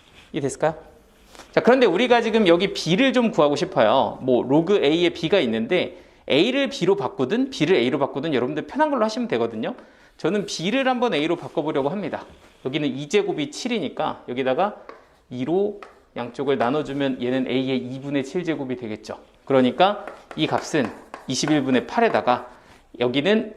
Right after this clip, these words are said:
A의 이분의 칠 제곱을 하면 앞에 누가 곱해지면서 이분의 칠이 곱해지면서 로그 A만 이렇게 남게 돼서 답은 약분하면 얼마가 돼요? 네, 삼분의 사가 된다. 이렇게 아주 깔끔하게 정리가 됩니다. 문제 아시겠죠?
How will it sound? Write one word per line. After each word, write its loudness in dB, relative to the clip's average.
A의 2
이분의 -2
칠 -2
제곱을 2
하면 -2
앞에 0
누가 0
곱해지면서 -2
이분의 0
칠이 0
곱해지면서 -2
로그 0
A만 0
이렇게 -6
남게 -4
돼서 2
답은 -4
약분하면 -2
얼마가 -6
돼요? -4
네, -12
삼분의 -4
사가 -4
된다. -6
이렇게 -2
아주 -2
깔끔하게 0
정리가 -8
됩니다. -14
문제 8
아시겠죠? 0